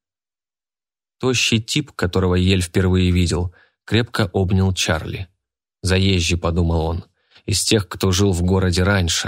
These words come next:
а потом переехал, ещё до того, как нарисовался Ель. "Как ты, блин, умудряешься молодеть?" сказал Чарли. Ель ждал, что их познакомят,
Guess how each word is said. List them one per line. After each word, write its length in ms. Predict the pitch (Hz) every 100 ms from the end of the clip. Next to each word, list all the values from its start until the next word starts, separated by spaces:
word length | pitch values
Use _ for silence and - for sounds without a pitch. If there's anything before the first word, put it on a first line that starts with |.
| 95
а 140 | 92
потом 340 | 87 87 90 87
переехал, 680 | 85 85 101 107 82 85 - - - -
ещё 240 | 90 104
до 200 | 92 107
того, 420 | 92 85 98 95
как 220 | 90 87
нарисовался 640 | 90 85 - 87 80 - 87
Ель. 340 | 82 87 92 _ _ _ _ _ _ _ _ _ _ _ _ -
"Как 300 | - 175 -
ты, 180 | - 131
блин, 420 | - 139 165 -
умудряешься 720 | 143 139 123 120 147 - - 147
молодеть?" 580 | 147 147 101 87 - _ _ _ _ _ _ -
сказал 380 | - 85 82
Чарли. 440 | 85 87 87 92 87 _ _ _ _ _ _ _ _ _ _ _ _ _ _ -
Ель 280 | 110 135
ждал, 280 | 113 104 131
что 180 | 117 120
их 100 | 110
познакомят, 760 | 110 113 117 143 139 87 -